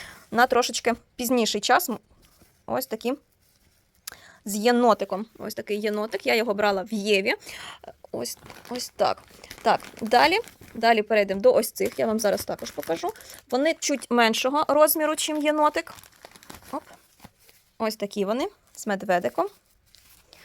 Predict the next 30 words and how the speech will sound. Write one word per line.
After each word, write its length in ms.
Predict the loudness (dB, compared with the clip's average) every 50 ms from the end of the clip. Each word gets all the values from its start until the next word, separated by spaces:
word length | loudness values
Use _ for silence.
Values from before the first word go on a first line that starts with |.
| -20 -20 -8 0
Так, 220 | 2 2 2 2
всередині 480 | 0 2 2 2 2 2 0 0 0 0
вони 220 | -2 -2 -2 -4
без 160 | -4 -6 -8
пупиришків, 640 | -8 -10 -10 -6 -4 -4 -4 -4 -6 -8 -10 -8 -8
бачите? 340 | -8 -8 -8 -10 -10 -12 -12 -12 -14 -20 _ _ _ _ -20 -20 -20 -20 -20 -12 -2 4
Але 220 | 6 8 8 8
на, 160 | 8 6 4 2
на 260 | 4 4 6 6 4
подив 380 | 2 2 6 6 6 6 6 0 2
ось 180 | 0 0 0
ця 260 | -2 0 2 2 2 2 0 -10 -20 -20 -20 -12 -6
рівна 300 | -2 0 2 6 4 4
тканинка, 460 | 6 4 2 4 2 0 2 4 4
вона 320 | 4 4 4 4 4 2 2 0
м'якесенька. 800 | -4 0 4 6 6 6 8 6 4 4 4 0 -4 0 0 0 0 -2 _ _ _ _ _ _ _ _ _ _ _ _ _ _ _ _ _ _ _ _ _ _ _ -20 -20 -20 -20 -20 _ _ _ _ _ _ -4
Якщо 280 | -4 -4 0 4 4 4
в 60 | 4
Хеппі 400 | 6 4 4 4 4 2 -2 -2 -2
вона 200 | 0 2 2 4
така, 340 | 4 4 6 6 6 6 6 2
е, 300 | 0 0 0 0 -2 -4 -6 _ _ -20 -20 _ -10 -2
жорсткувата, 640 | 4 4 4 4 4 0 2 4 6 6 6 4 0
то 260 | 0 2 4 4 4
ця 200 | 4 4 2 2
м'якенька, 440 | 4 4 2 2 2 -2 0 0 2
хоч 180 | 2 2 0 0
і 60 | -2 -2
без 180 | -2 -2 -2
пупиришків. 720 | -2 -6 -8 -6 -2 0 2 2 2 2 0 -6 -8 -8